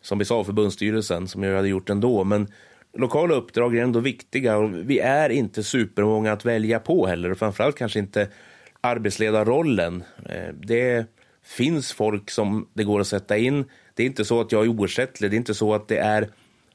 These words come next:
jättesvåra saker att göra. Men det tarvar tid. Det tarvar att man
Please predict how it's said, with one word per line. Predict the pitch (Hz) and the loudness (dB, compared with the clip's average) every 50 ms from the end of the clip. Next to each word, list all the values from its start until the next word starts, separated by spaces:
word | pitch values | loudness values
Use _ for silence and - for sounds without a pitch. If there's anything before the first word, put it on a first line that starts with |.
| _ _ | _ _
jättesvåra | - 101 113 127 120 107 - - - 104 - 107 107 107 107 104 | -4 -2 0 0 0 0 -4 -4 -2 -2 -2 0 0 2 2 2
saker | 98 - 107 101 101 - - 98 | 2 0 0 -2 -2 0 -2 -2
att | 95 - - | -2 0 0
göra. | 110 113 104 95 92 120 151 117 95 - - - - - - _ - | 0 2 2 2 2 2 2 0 -2 -6 -14 -20 -20 -20 -20 _ -4
Men | 101 110 139 151 104 87 87 85 | -2 0 0 0 0 -2 -4 -2
det | - 92 | -4 -4
tarvar | - - 110 101 92 95 98 101 | -2 0 -2 -2 0 0 -2 -4
tid. | 101 - - 131 156 151 156 147 131 131 120 _ _ | -4 -2 -4 -4 -4 -2 -4 -6 -6 -8 -14 _ _
Det | - 104 | -6 -4
tarvar | 98 110 107 104 98 95 104 104 107 | -2 0 0 2 2 2 2 2 2
att | 101 98 98 - | 2 0 0 -2
man | 107 104 104 104 101 - | -2 0 0 -2 -4 -8